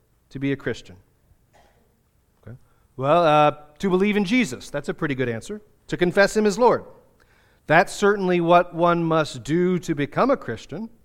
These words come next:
Well, how about to love God and neighbor? Okay.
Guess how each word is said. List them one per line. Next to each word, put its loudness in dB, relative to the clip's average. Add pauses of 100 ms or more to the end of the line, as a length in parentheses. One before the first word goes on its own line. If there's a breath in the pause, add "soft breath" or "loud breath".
(1300)
Well, -12
how -4
about 2
to -2
love 4
God 6
and 0
neighbor? 0 (300)
Okay. -18